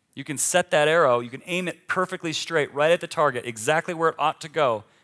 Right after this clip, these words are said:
But when you release it, if it goes off to the left or the right, if it wasn't the trajectory, you got yourself a bad arrow. It's twisted,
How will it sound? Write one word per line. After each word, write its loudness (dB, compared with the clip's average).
But -14
when -4
you -4
release 2
it, -8
if -20
it -20
goes -8
off -2
to -16
the -6
left -4
or -10
the -16
right, -10
if -18
it -14
wasn't -4
the -12
trajectory, -8
you -20
got -12
yourself -10
a -18
bad -6
arrow. -10
It's -20
twisted, -16